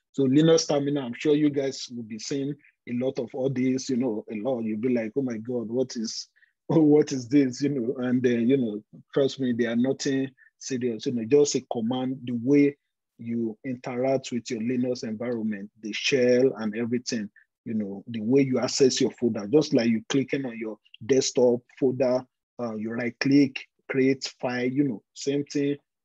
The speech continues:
you know, just that this one is on terminal, there's a command to do all those things. And, uh, you know, this class will be going through, you know, all those, uh, especially the popular one. So, um, again, these are just, you know, the terminal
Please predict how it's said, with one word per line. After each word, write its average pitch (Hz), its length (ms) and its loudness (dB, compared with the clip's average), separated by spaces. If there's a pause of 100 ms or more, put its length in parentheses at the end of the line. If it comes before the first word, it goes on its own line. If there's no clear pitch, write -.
you 143 100 -4
know, 110 120 -6
just 143 260 0
that 107 160 -6
this 139 240 -6
one 120 180 -4
is 110 140 -8
on 107 240 -12
terminal, 123 460 -4
there's 110 240 -8
a 107 80 -12
command 120 440 -4
to 113 100 -8
do 117 160 -2
all 113 80 -4
those 110 200 -4
things. 110 380 -10 (440)
And, 107 240 -2
uh, 110 40 -2
you 104 340 -2
know, 113 180 0
this 131 180 -2
class 117 300 -4
will 110 100 -6
be 104 140 -10
going 120 320 -4
through, 113 360 -4 (320)
you 113 100 -6
know, 101 240 -6
all 120 220 -4
those, 110 400 -4
uh, 117 160 -4
especially 120 500 0
the 110 220 -4
popular 120 380 -2
one. 110 360 -4 (360)
So, 120 280 -2
um, 107 240 -6 (240)
again, 107 380 0
these 135 220 2
are 113 120 0
just, 120 520 -2
you 120 140 -2
know, 101 220 -4 (240)
the 107 120 -6 (100)
terminal 117 560 -2